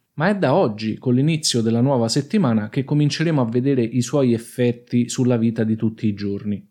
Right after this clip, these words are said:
E l'effetto più diretto e importante di questo D P C M, che è il primo del governo Draghi,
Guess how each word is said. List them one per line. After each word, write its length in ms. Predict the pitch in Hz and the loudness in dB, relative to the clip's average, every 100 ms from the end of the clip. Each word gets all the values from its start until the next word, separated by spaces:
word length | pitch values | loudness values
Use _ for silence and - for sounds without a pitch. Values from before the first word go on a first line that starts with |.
| _ _ - | _ _ -4
E 80 | |
l'effetto 380 | 160 180 262 185 | -2 0 -2 -4
più 140 | 139 143 | -2 0
diretto 480 | 147 123 107 110 - | 2 0 -2 -8 -2
e 100 | 185 | 0
importante 760 | 127 123 120 - 98 - 107 104 | 2 0 -4 -4 -8 -8 -12 -8
di 120 | 127 | -2
questo 300 | 170 160 120 | -2 -2 -4
D 140 | 120 | -6
P 140 | - 113 | -4 -4
C 280 | - 110 | 0 0
M, 240 | 98 98 - | 0 -6 -6
che 140 | - | 0
è 60 | 117 | 0
il 180 | 113 113 | 0 -2
primo 540 | 120 101 101 110 147 | -2 0 -2 -4 -4
del 140 | 113 104 | -4 -2
governo 420 | 107 107 107 104 | 0 0 0 -2
Draghi, 420 | 104 - 110 - | -2 -6 -10 -12